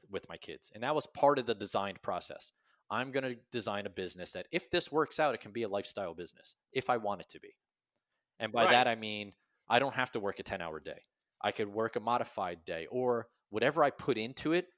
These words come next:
Speaker 1: I'm gonna get out. And we'll see where it goes. But one, I'm gonna work every odd job I can find because I just significantly reduced our family income.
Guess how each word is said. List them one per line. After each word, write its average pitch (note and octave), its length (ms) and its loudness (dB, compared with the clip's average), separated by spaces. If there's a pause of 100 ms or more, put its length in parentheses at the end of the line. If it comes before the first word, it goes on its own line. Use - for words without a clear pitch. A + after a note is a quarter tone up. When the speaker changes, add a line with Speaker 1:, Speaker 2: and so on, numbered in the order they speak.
Speaker 1:
I'm G#2+ 160 -4
gonna G2+ 220 -2
get F2 200 -6
out. D#2 160 -8 (960)
And G2+ 480 -2 (120)
we'll C3 240 0
see D3+ 260 -4
where B2+ 160 2
it - 80 -4
goes. A#2 220 0
But F#2 160 -6 (440)
one, B2+ 320 -2
I'm G#2 160 -6
gonna G2+ 180 0
work F#2 240 -4
every A2 200 0
odd G2+ 180 4
job G2+ 180 2
I G2+ 80 0
can G#2 120 -14
find F2 320 -10
because F2+ 300 -8
I E2 80 -4
just F2+ 320 -4
significantly G2+ 1120 -2
reduced E2+ 420 -10
our E2 80 -8
family E2 380 -14
income. - 240 -20